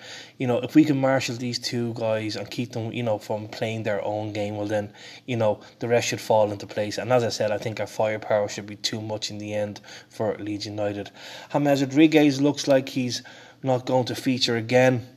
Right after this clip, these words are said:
Uh, and it looks, you know, he's made a couple of tweets and he's been on Twitch a few times, and it looks more and more likely that he's going to be sold before the transfer window, uh, ends, meaning that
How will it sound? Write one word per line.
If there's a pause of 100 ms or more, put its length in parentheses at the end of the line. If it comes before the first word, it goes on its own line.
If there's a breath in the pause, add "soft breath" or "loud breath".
(960)
Uh,
and
it
looks,
you
know,
he's
made
a
couple
of
tweets
and
he's
been
on
Twitch
a
few
times,
and (380 loud breath)
it
looks
more
and
more
likely
that
he's
going
to
be
sold
before
the (460 loud breath)
transfer
window, (220)
uh,
ends,
meaning
that